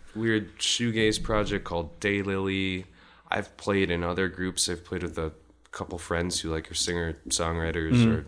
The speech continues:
Speaker 1: you know, they produce their own music and they just have, like, a,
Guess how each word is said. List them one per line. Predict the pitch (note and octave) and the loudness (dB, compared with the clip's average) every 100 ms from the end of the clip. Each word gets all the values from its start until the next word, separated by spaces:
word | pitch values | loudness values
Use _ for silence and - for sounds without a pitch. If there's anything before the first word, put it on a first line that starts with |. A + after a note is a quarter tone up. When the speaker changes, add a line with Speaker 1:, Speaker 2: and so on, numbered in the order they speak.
| - - | -10 -20
Speaker 1:
you | F#2 F2 D#2+ | -16 -12 -10
know, | D#2 | -8
they | E2 | -8
produce | E2 E2 - | -4 -2 0
their | E2+ | 0
own | E2 | 0
music | E2 D#2+ D#2+ | -2 -4 -6
and | D#2+ | -6
they | D#2+ | -4
just | D2+ | -4
have, | - E2 | -4 -4
like, | E2 D#2 | -4 -6
a, | D#2 D#2+ | -6 -10